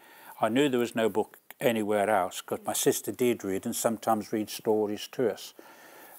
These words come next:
And, um, I was very disappointed to find no books at all. I knew there was scrap paper in the cupboard downstairs,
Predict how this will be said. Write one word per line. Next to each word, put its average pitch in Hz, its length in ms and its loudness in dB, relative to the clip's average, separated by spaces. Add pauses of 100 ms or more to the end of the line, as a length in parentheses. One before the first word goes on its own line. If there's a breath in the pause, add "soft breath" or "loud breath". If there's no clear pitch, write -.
And, 107 420 2
um, 107 240 -2 (100)
I 120 120 4
was 107 180 0
very 151 220 4
disappointed 117 800 -2
to - 100 -8
find 110 300 2
no 110 180 4
books 98 380 -4
at - 200 -6
all. 98 380 2 (180 loud breath)
I 135 140 2
knew 190 400 4
there 175 140 6
was 156 100 0
scrap - 420 -6
paper 113 520 0
in 113 160 0
the - 80 2
cupboard 107 420 -2
downstairs, 101 840 0